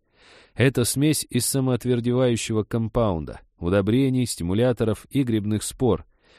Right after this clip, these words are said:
Она позволяет легко и быстро посадить семечко и задать ему хороший старт.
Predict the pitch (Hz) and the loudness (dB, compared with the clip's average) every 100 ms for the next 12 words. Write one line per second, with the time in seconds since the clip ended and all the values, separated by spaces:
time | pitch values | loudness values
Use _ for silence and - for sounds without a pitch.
0 | - 92 117 165 160 165 147 127 131 - | -6 0 0 2 2 4 4 2 0 2
1 | 170 139 107 135 - 107 92 98 90 85 | 2 2 2 -2 -2 -4 -2 -2 -2 -2
2 | - 147 131 - 113 95 - 180 139 104 | -2 -2 -2 -4 -4 -6 -2 -2 0 -2
3 | 92 123 - 107 90 85 82 82 80 - | 0 -2 -2 -4 -4 -4 -4 -4 -8 -8
4 | 73 58 - | -10 -12 -16